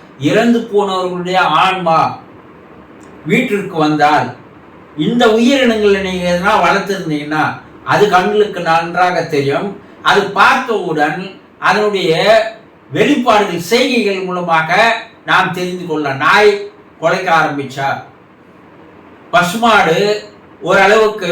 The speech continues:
மிரள ஆரம்பிச்சா, இதெல்லாம் தெரிய, தெரிகிறது. பூனை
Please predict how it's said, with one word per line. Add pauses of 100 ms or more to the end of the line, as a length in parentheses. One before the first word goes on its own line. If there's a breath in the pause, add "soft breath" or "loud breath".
(160)
மிரள
ஆரம்பிச்சா, (1160)
இதெல்லாம்
தெரிய,
தெரிகிறது.
பூனை